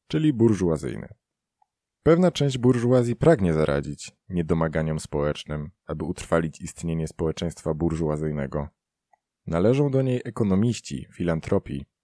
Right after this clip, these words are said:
humanitaryści, poprawiacze sytuacji klas pracujących,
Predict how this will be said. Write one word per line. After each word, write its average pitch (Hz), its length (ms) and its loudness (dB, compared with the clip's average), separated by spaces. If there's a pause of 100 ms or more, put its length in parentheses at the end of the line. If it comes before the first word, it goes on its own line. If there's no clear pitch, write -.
(320)
humanitaryści, 110 1080 -2 (480)
poprawiacze 95 560 0
sytuacji 104 560 -2
klas 104 240 -4
pracujących, - 800 -8